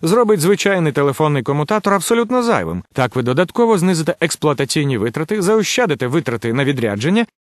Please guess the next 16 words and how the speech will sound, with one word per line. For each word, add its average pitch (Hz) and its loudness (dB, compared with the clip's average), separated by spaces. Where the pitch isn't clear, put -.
і 240 0
водночас 139 0
вдосконалите 156 0
спілкування 170 0
між 196 2
вашими 135 -2
співробітниками. 185 -2
Отримайте 220 2
детальнішу 156 2
інформацію 131 -2
про 131 -2
ці 131 -2
можливості 180 0
на 190 2
наступній 117 -2
сторінці. 156 -2